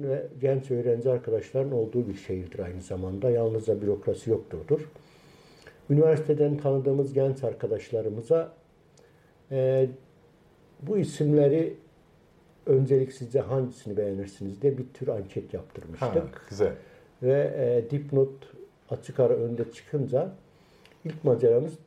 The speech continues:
Speaker 1: Dipnot'u bir küçük kitap eviyle başladık.
Speaker 2: Hmm.
Speaker 1: E, yani
Speaker 2: Önce yayın evi olarak değil, kitap evi olarak mı
Speaker 1: Evet.
Speaker 2: açıldı?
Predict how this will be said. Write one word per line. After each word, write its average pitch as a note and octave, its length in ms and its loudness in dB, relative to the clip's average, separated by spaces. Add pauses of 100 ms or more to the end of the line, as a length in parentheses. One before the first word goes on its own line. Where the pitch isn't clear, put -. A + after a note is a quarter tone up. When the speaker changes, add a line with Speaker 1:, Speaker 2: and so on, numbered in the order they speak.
Speaker 1:
Dipnot'u C3+ 440 -6
bir D#3+ 140 -10
küçük - 340 -18
kitap C3 240 0
eviyle F#2+ 380 -4
başladık. - 420 -12 (720)
Speaker 2:
Hmm. C3 100 -4 (880)
Speaker 1:
E, G#2 120 -2
yani G2+ 300 4
Speaker 2:
Önce B2 120 2
yayın B2 300 4
evi B2+ 180 4
olarak C3 340 2
değil, A3 140 -8
kitap E3+ 240 0
evi C#3 120 2
olarak G2+ 360 -2
mı A#2+ 260 0
Speaker 1:
Evet. B2 140 2
Speaker 2:
açıldı? - 440 -4